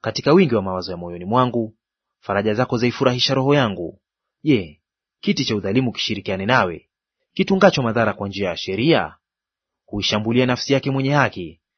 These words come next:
na kuihukumu damu isiyo na hatia. Lakini Bwana umekuwa ngome kwangu, na Mungu wangu, mwamba wangu wa kukimbilia. Naye atawarudishia uovu wao,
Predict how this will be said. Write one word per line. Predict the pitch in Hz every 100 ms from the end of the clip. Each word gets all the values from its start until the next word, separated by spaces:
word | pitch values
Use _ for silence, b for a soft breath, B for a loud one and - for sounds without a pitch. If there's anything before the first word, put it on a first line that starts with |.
| _ _
na | 107
kuihukumu | 104 117 113 - 151 139
damu | 196 127
isiyo | 107 104
na | 98
hatia. | 95 - 95 85 78 _ _ _ _ _ _ _ _
Lakini | 92 - 104 104
Bwana | 120 117 -
umekuwa | 120 107 127
ngome | 123 135
kwangu, | 131 151 107 90 82 - _ _ _ _ _
na | 90 98
Mungu | 131 139
wangu, | 165 139 92 85 - _ _ _ _ -
mwamba | 107 104
wangu | 151 175 113
wa |
kukimbilia. | - - 101 98 95 90 80 - _ _ _ _ _ _ - 95
Naye | 98 113 101
atawarudishia | - 117 117 117 107 131
uovu | 120 123 113 135
wao, | 120 92 80 -